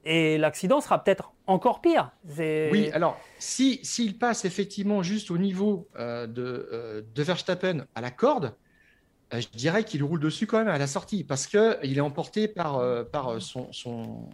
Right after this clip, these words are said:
Speaker 2: son, son élan et il faut qu'il tente sa trajectoire et il se retrouve quand même appuyé sur, sur Verstappen. Donc, c'est vraiment délicat de passer dans ce virage-là, je dirais, mais encore une fois, c'est pas,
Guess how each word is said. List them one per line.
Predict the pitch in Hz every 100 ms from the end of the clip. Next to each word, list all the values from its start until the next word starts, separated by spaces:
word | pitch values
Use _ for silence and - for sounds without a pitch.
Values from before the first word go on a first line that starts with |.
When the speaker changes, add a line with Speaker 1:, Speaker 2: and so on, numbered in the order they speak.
| -
Speaker 2:
son, | - -
son | - 135
élan | 143 214 233 220
et | 131
il | 123
faut | 185
qu'il | 175 147
tente | 190 175
sa | 156
trajectoire | - 127 131 - 196 247 - - - -
et | 127
il |
se | -
retrouve | 147 175 190
quand | 190
même | 190
appuyé | 160 135 175
sur, | 190 160 131
sur | - 139
Verstappen. | 147 - 175 139
Donc, | 120 135
c'est | -
vraiment | 160 202 220
délicat | 156 185 180 202
de | 185
passer | 160 - 165 - - - -
dans | 113 180
ce | 175
virage-là, | 143 139 127 135 247 285 - _ -
je |
dirais, | 123 170 202
mais | 170 226 233
encore | 135 135 160
une | 160
fois, | - 214 247 - - _ _
c'est | - - 180
pas, | 202 196 190